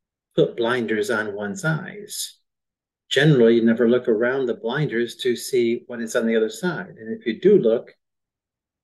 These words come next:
and it's different from what you expect, it's very easy to simply reject it and explain away what you're seeing. Few see clearly and easily because of strongly held traditions.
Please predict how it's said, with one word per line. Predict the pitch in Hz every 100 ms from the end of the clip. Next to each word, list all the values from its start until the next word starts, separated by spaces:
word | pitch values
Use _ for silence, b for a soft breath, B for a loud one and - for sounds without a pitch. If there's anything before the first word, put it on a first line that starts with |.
| _ _ _ _ _ _ _ _ _ _ _ _ _ -
and | 120
it's | 113 -
different | 175 160 143 127
from | 139 123
what | - -
you | 123
expect, | - - - 175 147 143
it's | 139
very | 143 120 117
easy | 135 135 135
to | 120
simply | - 143 - 117
reject | 110 107 - 175 190
it | 104 113 -
and | 117
explain | - - 127 123
away | 117 104 151 139
what | 104 104 -
you're | 113
seeing. | - 185 160 95 - _ _ _ _ _ _ _ _ _
Few | - 165 170
see | 156 - 160 147
clearly | - - 185 156 113 104 110 113 _
and | 110 110
easily | 143 160 131 101 101 107 - _ _ _ _ _
because | - - 135 110
of | 107
strongly | - - 127 127 123 120 - 127
held | 110 110 104 - -
traditions. | - 104 - - - 185 - -